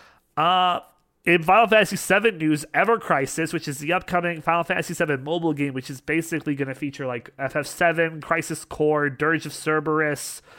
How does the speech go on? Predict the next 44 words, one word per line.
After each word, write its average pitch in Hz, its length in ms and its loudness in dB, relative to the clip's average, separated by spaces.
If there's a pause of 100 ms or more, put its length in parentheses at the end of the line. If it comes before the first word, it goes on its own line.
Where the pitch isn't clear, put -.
(260)
I - 40 -18
think 147 500 -6
Advent 151 440 -2
Children 147 460 -2
as 147 200 -6
well. 139 420 -2 (240)
Basically 202 560 0
anything 175 380 -6
with 165 100 -6
the - 160 -8
F 139 160 -2
F 143 120 -2
seven 131 500 -6
property 151 480 -6
attached 147 440 -6
to 156 100 -4
it, 165 180 -6 (480)
uh, 117 420 -6
that, - 160 -8 (100)
it's 151 120 -10
all 175 120 0
gonna 156 120 -4
be 156 100 -2
in 147 80 -2
this 139 160 -10
giant 131 400 -6
mobile 123 260 -6
game 147 280 -8 (340)
that 151 180 0
will 196 140 -2
have 185 240 -2
its - 140 -8
closed 202 680 -4
beta 151 480 2
in 135 140 -8
summer 147 380 -6
of 135 80 -8
twenty 127 220 -8
twenty-three. 113 560 -14
So 113 220 -12
we, 107 240 -12
that 127 220 -6
got 131 260 -6
moved, 110 480 -12